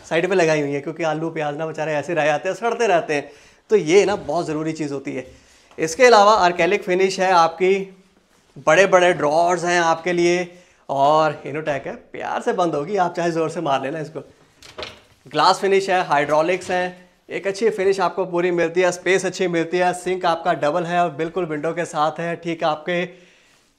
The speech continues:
सारी चीज़ें यहाँ पर अच्छी तरीके से लगी होंगी।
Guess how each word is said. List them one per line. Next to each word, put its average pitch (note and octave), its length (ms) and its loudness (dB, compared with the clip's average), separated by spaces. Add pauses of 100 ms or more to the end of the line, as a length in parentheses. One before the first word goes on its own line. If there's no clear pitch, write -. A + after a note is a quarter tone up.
सारी D#3 240 2
चीज़ें E3 240 -4
यहाँ D3+ 160 0
पर E3+ 300 0 (400)
अच्छी F3+ 240 -4
तरीके E3 320 -2
से E3+ 300 -8
लगी D#3+ 240 -6
होंगी। C3+ 280 -6